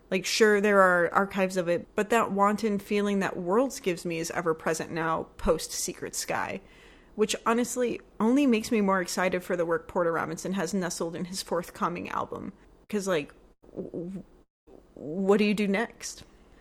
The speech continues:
And <laughs> I'm sorry this kind of turned into a Porter Robinson episode, but I'm sorry, I'm not sorry. And also, like, what if, can you imagine if I specifically did one and actually focused on the music and talked about it? But I think it would be unfair,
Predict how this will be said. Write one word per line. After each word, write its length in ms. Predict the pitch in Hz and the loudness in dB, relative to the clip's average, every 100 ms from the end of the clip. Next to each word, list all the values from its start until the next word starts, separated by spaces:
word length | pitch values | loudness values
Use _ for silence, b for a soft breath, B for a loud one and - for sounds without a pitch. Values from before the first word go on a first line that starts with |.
| b _ | b _
And 240 | 208 220 B B - | 0 2 B B -20
<laughs> 260 | _ _ 214 | _ _ 0
I'm 120 | 208 | 2
sorry 240 | 262 254 | 6 8
this 160 | 214 214 | 8 4
kind 200 | 214 190 | 0 0
of 80 | - | -2
turned 180 | 202 | -2
into 220 | 180 180 175 | -2 0 0
a 60 | |
Porter 260 | 175 190 170 | 2 2 4
Robinson 440 | 160 165 175 180 | 0 0 -4 -4
episode, 540 | - 170 - 170 - - _ _ | -4 -6 -4 -4 -4 -12 _ _
but 140 | 202 | -2
I'm 120 | 185 180 | 0 0
sorry, 480 | 214 180 170 170 - | 2 2 2 -4 -6
I'm 120 | 180 | 0
not 200 | 185 - | 0 0
sorry. 400 | - 151 139 175 B B - | -2 -2 -2 -4 B B -8
And 140 | 185 | -4
also, 300 | 180 - 180 | -2 0 0
like, 180 | 170 165 | 0 -4
what 280 | 175 175 170 | -6 0 0
if, 260 | 170 - - - _ _ _ _ | 0 -4 -20 -20 _ _ _ _
can 100 | 196 | -2
you 100 | 175 | 0
imagine 360 | 165 160 170 156 | 0 -2 -2 -4
if 100 | 160 | -4
I 120 | 165 | -6
specifically 640 | - 165 - - - 175 | -6 -8 -8 -10 -4 -2
did 200 | 165 165 | 0 0
one 180 | 170 165 | 0 -2
and 140 | 160 | -2
actually 320 | 156 - 165 | -2 -2 -4
focused 400 | 165 156 - - | 0 -2 -2 -4
on 100 | 165 | -4
the 80 | 165 | -4
music 320 | 156 160 170 | -6 -6 -8
and 140 | - 160 | -8 -6
talked 260 | - - | -6 -6
about 240 | 196 185 208 | -8 -4 -4
it? 160 | 220 - _ _ _ _ _ _ _ - | -8 -14 _ _ _ _ _ _ _ 4
But 100 | 240 | 6
I 60 | |
think 180 | 226 226 | 8 6
it 60 | 208 | 8
would 120 | 202 | 6
be 140 | 196 | 4
unfair, 520 | 170 185 196 170 175 | 0 2 4 4 2